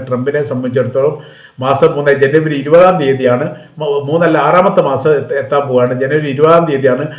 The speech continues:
ട്രംപ് അധികാരത്തിലേറുന്നത്. അതിനുശേഷമുള്ള ഇത്രയും മാസത്തിനിടയിൽ ഇതുവരെ ആ വിഷയവുമായിട്ട് ബന്ധപ്പെട്ട് പ്രശ്ന പരിഹാരം എന്ന തരത്തിൽ ഇടപെട്ടിട്ടില്ല എന്നുള്ളതാണ്. ഇപ്പോഴത്തെ സങ്കീർണമായിരിക്കുന്ന ഒരു വിഷയം എന്ന് പറയുന്നത് ഇറാനെ സംബന്ധിച്ചിടത്തോളം അവർക്ക് ആ,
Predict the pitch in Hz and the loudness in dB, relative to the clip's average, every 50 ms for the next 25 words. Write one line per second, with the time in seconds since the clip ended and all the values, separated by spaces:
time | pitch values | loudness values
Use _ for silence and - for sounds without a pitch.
0 | - - - _ - 139 139 - 156 147 135 123 147 151 156 160 156 - 151 139 | -20 -20 -20 _ -4 -2 0 2 4 4 4 4 2 2 4 4 2 0 0 0
1 | 139 131 131 127 131 127 131 156 175 170 - - - - - 160 160 208 208 190 | 2 2 2 0 0 0 0 0 0 -2 -6 -14 -10 -4 0 2 4 4 4 4
2 | - 180 175 170 180 175 170 165 151 143 131 160 175 196 208 202 185 175 170 165 | 4 4 4 6 4 2 2 4 2 2 2 4 4 6 6 6 4 2 2 2
3 | 170 160 165 170 151 143 139 139 135 131 131 131 135 131 131 165 170 165 160 156 | 0 0 0 0 0 2 2 2 0 -2 -6 -10 -8 -6 -2 2 4 4 6 6
4 | 165 175 175 175 - - - - 135 135 139 139 135 - 156 160 156 147 143 143 | 6 4 4 0 -4 -10 -12 -6 -4 -2 -2 -2 -2 0 0 0 2 2 0 0
5 | 147 143 135 139 135 127 - 143 - - - 160 151 - - 226 220 - 180 160 | 0 0 -2 0 -2 -2 -4 -4 -4 -2 -4 -4 -4 -2 0 0 2 2 2 2
6 | 156 170 180 180 190 196 208 202 - - 147 151 156 147 127 131 123 123 117 120 | 4 4 4 4 6 4 4 2 2 -2 -4 0 0 0 2 2 0 -2 -2 -4
7 | 156 165 170 - - 131 123 139 135 131 - 127 113 120 123 117 120 123 120 110 | -6 -8 -8 -8 -6 -4 -2 -2 -2 -2 -4 -6 -8 -6 -4 -2 -2 -2 -2 -4
8 | 113 113 107 101 95 95 - - _ _ _ _ _ _ _ _ - 214 220 226 | -4 -6 -6 -8 -10 -16 -18 -20 _ _ _ _ _ _ _ _ -4 -2 2 2
9 | 254 240 - 226 160 147 185 180 180 190 190 185 180 175 165 160 160 156 - 160 | 2 4 4 2 2 2 0 0 2 2 2 2 2 2 4 2 2 2 2 0
10 | 151 156 151 139 151 147 143 135 127 - 160 151 143 143 135 131 123 127 123 127 | 2 2 2 2 2 0 0 -2 0 2 0 2 0 0 0 0 0 0 0 0
11 | 123 127 147 165 147 - - - - - - - - - 180 220 233 233 233 220 | 0 0 0 0 -2 -6 -14 -20 -20 -20 -20 -12 -4 0 2 4 4 4 4 4
12 | - 196 175 170 170 170 170 160 139 - 160 147 151 151 156 147 139 147 151 147 | 4 2 2 2 2 4 4 2 4 4 2 2 2 2 0 0 0 0 0 2
13 | - 165 135 127 135 | 0 -2 -2 -2 -2